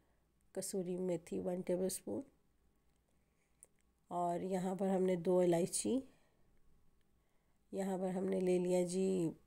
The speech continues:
दड़ा मिर्च और इसको लो फ्लेम पर रोस्ट करना है हल्का फुल्का। ठीक है जी,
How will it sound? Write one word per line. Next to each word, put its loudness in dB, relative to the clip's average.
दड़ा 0
मिर्च -2
और 4
इसको -2
लो 2
फ्लेम 0
पर -4
रोस्ट -2
करना -2
है -2
हल्का -4
फुल्का। -10
ठीक -10
है -4
जी, -10